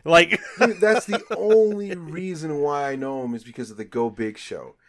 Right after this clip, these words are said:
Speaker 2: 'Cause Cody Rhodes from
Speaker 1: Yeah.
Speaker 2: A E W is in that sh-, uh, as a host,
Speaker 1: Of course,
Speaker 2: too. Yeah.
Speaker 1: that's, yeah.
Speaker 2: Hey, I'm telling
Speaker 1: Yeah.
Speaker 2: you, re-
Speaker 1: T-Pain's on
Speaker 2: Yeah.
Speaker 1: it in the se-, the second season. So
Speaker 2: Wrestling being
Speaker 1: No, there we
Speaker 2: together.
Speaker 1: go. So that's right. That is right.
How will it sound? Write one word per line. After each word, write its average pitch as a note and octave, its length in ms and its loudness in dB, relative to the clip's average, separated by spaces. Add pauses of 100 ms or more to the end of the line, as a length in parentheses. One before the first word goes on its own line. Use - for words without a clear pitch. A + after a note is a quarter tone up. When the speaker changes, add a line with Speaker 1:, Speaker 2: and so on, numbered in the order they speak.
(200)
Speaker 2:
'Cause C3 180 -6
Cody E3 320 0
Rhodes D3 340 4
from B2+ 160 -10
Speaker 1:
Yeah. B2+ 220 -2
Speaker 2:
A - 40 -2
E - 20 -8
W A2 340 -4
is F#2+ 120 -12
in G2 120 -10
that F#2+ 200 -14
sh-, - 120 -18 (100)
uh, G2 280 -12
as G2+ 160 -8
a G#2 40 -6
host, A2 160 -4 (120)
Speaker 1:
Of - 40 -6
course, B2+ 220 4
Speaker 2:
too. G#2 80 -4
Yeah. A#2 60 2
Speaker 1:
that's, G#2+ 120 -6
yeah. F#2 380 -2
Speaker 2:
Hey, G2+ 160 -12 (100)
I'm A2 100 -14
telling - 200 -4
Speaker 1:
Yeah. F2 60 -2
Speaker 2:
you, F#2+ 60 -6
re- B2 140 -8
Speaker 1:
T-Pain's C#3 460 0
on C3+ 220 0
Speaker 2:
Yeah. C#3 60 0
Speaker 1:
it C3+ 40 -6
in C3 100 -10
the B2+ 80 -8
se-, C#3 200 -8
the A2+ 180 -10
second B2+ 380 -8
season. C3+ 440 -10 (500)
So E2+ 440 -6 (380)
Speaker 2:
Wrestling A2 400 -10
being C#3 160 -8
Speaker 1:
No, E3 180 6
there D#3 160 4
we F3 60 2
Speaker 2:
together. G3+ 220 4
Speaker 1:
go. F3 40 0
So B2 380 0 (280)
that's G#2 220 -16
right. B2+ 300 -4 (760)
That F#2 160 -12
is F#2+ 160 -14
right. F#2 320 -10